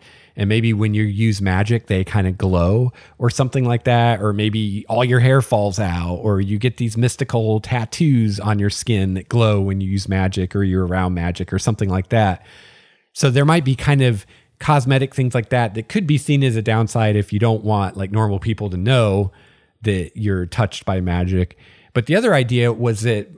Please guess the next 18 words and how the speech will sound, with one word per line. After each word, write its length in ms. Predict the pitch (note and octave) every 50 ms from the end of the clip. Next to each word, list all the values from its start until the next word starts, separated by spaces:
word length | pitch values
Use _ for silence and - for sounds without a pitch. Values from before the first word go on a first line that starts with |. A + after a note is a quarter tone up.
| _ _ _ -
player 240 | - F3 D#3+ D3+ C#3
characters 480 | G#2+ C#3+ C3+ A#2 - B2 A#2 G2+ G2
would 260 | G#2 G#2+ A2+ G2+ G2
get 300 | - - B2 A2+ G#2+ G2+ -
abilities 760 | A2+ G#2+ G2 F2+ G#2 A2+ A2+ A#2+ A#2+ G#2 F#2+ F2+ E2+ F#2 F2+
from 300 | - - - G2 F2+ E2+
this, 320 | E2+ F2+ F2 F2+ - - -
that, 340 | A2 G#2+ G#2 F2+ - - A2
that 160 | A2 G2+ -
they'd 180 | A2+ G#2+ G2
get 280 | - B2+ A2+ - A#2 G#2+
basically 580 | A2+ A2 A2 - - A2+ - - A2 A2 G2+ G2
additional 680 | F#2+ G2 A2 G2 - - A2 G2+ G2 G2 F#2+ F#2 F#2 -
special 460 | - - - A2 G#2+ - - G#2+ G2
abilities 520 | F#2 F#2 G#2+ G#2+ A2 G#2+ G2+ G2+ F#2+ F2 F#2+
or 60 | F#2
magical 460 | F#2+ G2+ A#2 A2+ G2+ G#2+ - G2+ G2
abilities 640 | F#2 F2+ A2 A2+ A#2 A2+ G2+ F#2 F#2 F2+ F2 - -